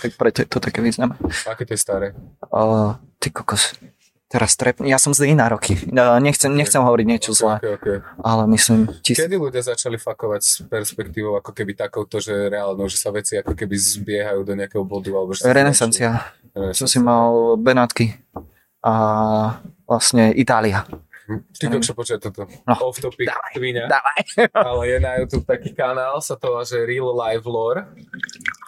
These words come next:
Speaker 2: A typek si dáva strašnú robotu, aby vysvetlil nejaké príbehy proste z reálneho sveta, nie?
Speaker 1: Mhm.
Speaker 2: A vysvetľoval tam, že prečo boli Benátky také kokocky bohaté, nie?
Speaker 1: Tam si mal mecenáš.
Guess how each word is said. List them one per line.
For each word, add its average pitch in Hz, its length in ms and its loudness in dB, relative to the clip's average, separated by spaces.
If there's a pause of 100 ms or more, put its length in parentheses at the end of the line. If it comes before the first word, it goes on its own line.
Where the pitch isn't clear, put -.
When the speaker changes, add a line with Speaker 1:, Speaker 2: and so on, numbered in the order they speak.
(240)
Speaker 2:
A - 100 -14
typek - 280 -8
si - 140 -2
dáva 120 220 -2
strašnú 139 640 -2
robotu, 127 460 -2
aby 117 220 -2
vysvetlil 117 640 -4
nejaké 110 280 -6
príbehy 110 720 -4 (520)
proste 127 320 -4
z 113 80 -6
reálneho 110 360 -2
sveta, 104 340 -6
nie? 101 160 -6
Speaker 1:
Mhm. 131 200 2 (120)
Speaker 2:
A - 100 -12
vysvetľoval 135 640 -2
tam, 127 180 -6
že 127 120 -6
prečo 127 300 -6
boli 123 180 -2
Benátky 117 420 -4
také - 280 0 (160)
kokocky - 420 -4
bohaté, 107 480 -2
nie? 104 240 -4 (300)
Speaker 1:
Tam 127 140 -2
si - 120 2
mal 226 120 4
mecenáš. - 600 -2